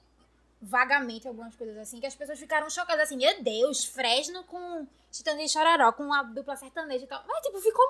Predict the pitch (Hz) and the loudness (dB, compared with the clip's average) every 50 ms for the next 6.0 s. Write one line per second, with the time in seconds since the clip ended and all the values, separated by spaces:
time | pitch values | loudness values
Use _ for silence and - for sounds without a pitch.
0 | 508 403 359 359 403 403 403 440 - 392 392 415 440 403 339 339 370 - 403 403 | 4 -2 -4 -4 -4 -2 -2 -2 0 0 -2 -2 -2 -2 -4 -6 -6 -4 0 0
1 | 359 269 262 226 226 220 202 208 202 196 190 - - 247 240 294 330 311 233 214 | 0 2 2 0 0 -2 -6 -10 -12 -10 -10 -12 -14 -12 -12 -12 -12 -12 -12 -12
2 | 208 202 202 208 _ - 240 254 277 311 320 285 254 220 _ _ _ _ _ _ | -14 -16 -20 -20 _ -10 -6 -4 -4 -4 -6 -10 -14 -18 _ _ _ _ _ _
3 | _ - 247 254 - 330 - 415 427 440 440 466 508 427 254 196 185 - _ - | _ -12 -10 -8 -8 -4 0 2 4 4 4 2 2 0 0 -2 -2 -6 _ -20
4 | - - 233 - - 233 - - - 254 254 247 247 240 233 254 254 247 226 226 | -16 -16 -14 -14 -14 -16 -18 -18 -18 -14 -12 -10 -10 -10 -10 -10 -12 -10 -8 -10
5 | 233 233 214 202 190 - - 240 226 226 214 214 226 320 359 240 196 190 190 - | -10 -10 -12 -12 -14 -14 -10 -6 -4 -2 0 0 2 2 2 2 2 -2 -6 -14